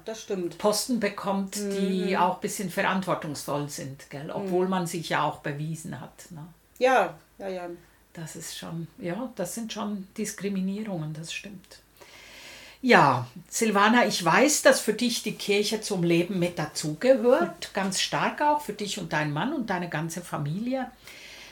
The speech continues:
Speaker 2: Ähm, deine Oma auch, also diese
Speaker 1: Ja.
Speaker 2: besagte, äh, wichtige Oma,
Speaker 1: Ja.
Speaker 2: hat dich auch immer mit in die Kirche genommen.
Speaker 1: Mhm.
Speaker 2: Gibt es etwas, was du dir als Sintica von der Kirche besonders wünschen würdest?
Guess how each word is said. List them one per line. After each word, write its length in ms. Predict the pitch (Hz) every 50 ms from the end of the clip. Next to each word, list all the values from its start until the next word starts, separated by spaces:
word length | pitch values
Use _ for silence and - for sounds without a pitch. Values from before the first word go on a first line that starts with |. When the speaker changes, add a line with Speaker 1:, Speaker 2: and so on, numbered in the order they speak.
| - - _
Speaker 2:
Ähm, 280 | - 190 185 175 180 180 175 170 165 175 175
deine 340 | 175 175 170 175 170 165 - -
Oma 580 | 277 339 370 339 220 151 123 120 123 120 123 -
auch, 420 | - 139 151 247 311 339 330 - -
also 260 | 226 220 202 - 214
diese 420 | 214 - 220 208 196 - - 208 202 196 -
Speaker 1:
Ja. 140 | 202 220 190
Speaker 2:
besagte, 520 | 180 202 185 208 214 214 - - - 220 208 202 190 190 185 165 156 - 202
äh, 400 | - 185 190 185 175 165 175 170
wichtige 520 | 233 240 233 - - 247 226 - 202 190 180 175 175 165 - - - - - - -
Oma, 520 | 208 226 233 269 262 240 247 240 240 226 220
Speaker 1:
Ja. 360 | 226 202 190 185 196 214 220 196 - -
Speaker 2:
hat 300 | - 220 208 208 - 220
dich 240 | 208 208 - - -
auch 220 | 196 202 196 -
immer 220 | - 214 214 220
mit 260 | 196 190 202 214 208 214
in 100 | 202 185
die 120 | 196 175 -
Kirche 340 | - 185 185 180 180 196 180
genommen. 880 | - 156 151 143 135 131 147 180 233 285 285 294 208 196 185 180 175 175
Speaker 1:
Mhm. 40 | 180 - - - _ _ _
Speaker 2:
Gibt 240 | - 320 - - 339
es 160 | 330 330 -
etwas, 480 | 311 277 269 - - 269 269 254 - 262
was 180 | 247 226 -
du 120 | - 254 240
dir 320 | - 240 226 220 220 208
als 180 | 208 208 208 -
Sintica 640 | 233 220 214 214 - 214 208 208 - 190 175 170
von 180 | - 190 180 165
der 120 | 180 175
Kirche 500 | 175 - - 156 143 139 135 135 - 139
besonders 640 | - 151 139 - 147 135 135 135 139 143 - - -
wünschen 420 | 135 135 135 - - 190 190 135
würdest? 540 | - 139 139 - 160 151 - - - - -